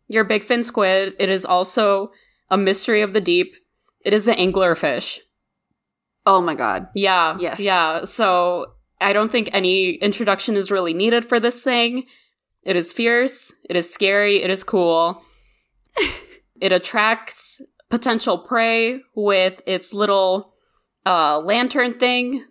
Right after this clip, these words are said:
Speaker 1: the luminescence <laughs> fin ray. So, I mean,
Speaker 2: Okay.
Speaker 1: pretty neat. There's all sorts of different kinds, which is <laughs> scary enough. Go on Wikipedia if you wanna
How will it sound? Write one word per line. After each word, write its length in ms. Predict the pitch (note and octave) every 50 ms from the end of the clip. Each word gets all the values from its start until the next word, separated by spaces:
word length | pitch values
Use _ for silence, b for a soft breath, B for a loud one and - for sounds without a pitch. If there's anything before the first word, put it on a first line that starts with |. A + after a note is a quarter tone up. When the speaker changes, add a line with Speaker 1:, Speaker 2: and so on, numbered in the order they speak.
| _
Speaker 1:
the 80 | - G3
luminescence 920 | F3+ F3+ F3 F3 E3+ E3+ G3+ B3+ - - - C4+ C4 C4 C4 - - - - -
<laughs> 40 | -
fin 180 | C4 B3+ B3 A#3+
ray. 440 | B3 B3 B3 B3+ B3+ C#4 C#4 - _ _ _ _ -
So, 280 | - - A3 F#3+ F3+
I 140 | F3 F3 F3+
mean, 140 | F3+ F3+ A3+
Speaker 2:
Okay. 340 | C#4+ E4 C4 G3+ F3+ G#3+ D#4+
Speaker 1:
pretty 220 | A#3+ A3 B3 B3
neat. 320 | A3 F#3 F3+ F#3+ G#3 - -
There's 360 | G#3 F#3+ F#3+ F#3 F#3 - - _ _ _ _ _ _ _ _ - -
all 160 | A#3+ D#4 E4
sorts 300 | - - A3 G3 F#3 -
of 80 | F#3+
different 320 | D#3+ E3 D3+ - D#3 D3+ D3+
kinds, 580 | - E3 C#3+ B2+ C3+ D3 E3 G3 G3+ - - - _ -
which 240 | - F#3+ F#3 - -
is 320 | F#3+ F3 E3+ - - - -
<laughs> 300 | - - - - - -
scary 480 | D4+ C4+ - - A3 G3 F#3+ F3+ E3+
enough. 460 | E3 D#3 D3 B2+ C#3 F3 - - - B B B B B B B B B _ _ _ _ - A3 F#3
Go 260 | - G3 G3+ G#3+ G#3+
on 480 | G#3+ G#3 G3+ G#3 G3 F#3+ F#3 F#3 F3+ F#3
Wikipedia 1160 | F3+ - G3 G3 F#3+ - G#3 G3+ - - A3 G#3+ G#3 G3 F3+ F3+ E3+ E3+ E3 E3 E3+ F3+ - -
if 160 | - F#3+ F#3+ -
you 140 | F#3 F3+
wanna 460 | F3+ F3 F3+ F3+ E3+ E3 D#3+ D#3+ E3